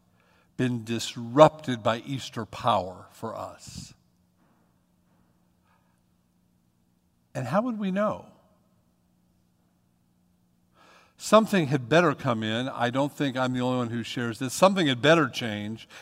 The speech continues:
and disrupt our regular life, 'cause we are sinking under the weight of it all. Mental health crises are overwhelming caregivers and those afflicted with mental health problems.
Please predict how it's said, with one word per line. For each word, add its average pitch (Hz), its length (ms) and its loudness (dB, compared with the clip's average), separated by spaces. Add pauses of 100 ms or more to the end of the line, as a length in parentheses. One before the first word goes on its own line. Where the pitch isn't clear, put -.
and 139 120 0
disrupt 131 560 2
our 127 120 2
regular 120 340 0
life, 120 300 0 (240)
'cause 127 200 -2
we 175 300 -4
are 127 220 -2
sinking 147 580 -6
under 131 240 -6
the 113 100 -8
weight 117 360 -6
of 110 160 -10
it 101 100 -12
all. 90 320 -14 (1300)
Mental 156 300 2
health 156 380 2
crises 143 880 2
are 120 260 -4
overwhelming 120 800 -4
caregivers 127 840 -6
and 135 340 0
those 120 300 -6
afflicted 117 600 -12 (360)
with 120 180 -10
mental 117 300 -4
health 107 480 -8 (100)
problems. 101 680 -12